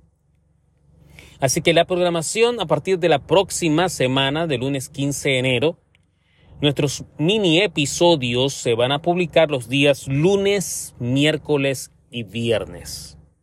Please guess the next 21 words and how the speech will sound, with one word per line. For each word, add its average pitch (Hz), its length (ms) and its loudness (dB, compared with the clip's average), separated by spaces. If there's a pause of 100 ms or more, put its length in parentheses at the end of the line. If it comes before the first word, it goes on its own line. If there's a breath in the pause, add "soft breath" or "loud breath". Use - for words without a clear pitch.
(1300)
Lunes, 165 600 2
miércoles 123 560 0
y 127 40 -4
viernes. 139 600 0 (1400 soft breath)
Los 156 240 4
lunes 180 580 4
vamos 135 560 0
a 147 300 2 (160)
estrenar 151 640 2
una 143 180 2
nueva 127 240 2
serie 143 600 0 (100)
que 151 140 -2
se 143 260 -4
titula 151 680 -2 (440 soft breath)
Mensajes 123 1000 -2
de 120 240 -2
Arriba 180 500 0
y 165 80 -2
Más 113 380 -4
Allá. 90 380 -16